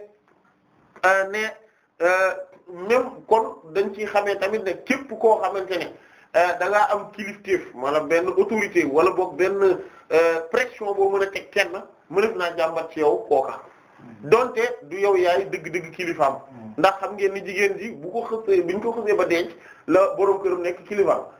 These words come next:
Kilifteef gi ci la toxoo. Waaye terewul rek ñu war a mën a dem jàmbat baay ci baay bi. Dégg nga mu ne kon nag Seydina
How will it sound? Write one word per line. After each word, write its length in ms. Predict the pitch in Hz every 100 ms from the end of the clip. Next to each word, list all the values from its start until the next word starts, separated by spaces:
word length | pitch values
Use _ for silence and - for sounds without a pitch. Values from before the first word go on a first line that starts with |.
| _
Kilifteef 440 | 202 214 - 208 202
gi 100 | -
ci 80 | 403
la 100 | 202
toxoo. 400 | 190 - - 120 113
Waaye 260 | 143 185 180
terewul 340 | 220 226 220 156
rek 140 | 180 - - _ 151
ñu 100 | 185
war 140 | 196
a 60 | 190
mën 140 | 185 180
a 20 |
dem 200 | 185 220 - - 151 170
jàmbat 420 | 233 233 190 -
baay 280 | 147 147 139
ci 60 | -
baay 220 | 147 135
bi. 60 | 120 - - - - _
Dégg 220 | 120 175 202
nga 80 | 196
mu 160 | 175 175
ne 320 | 196 196 196
kon 180 | 190 196
nag 140 | 202 196
Seydina 300 | 190 180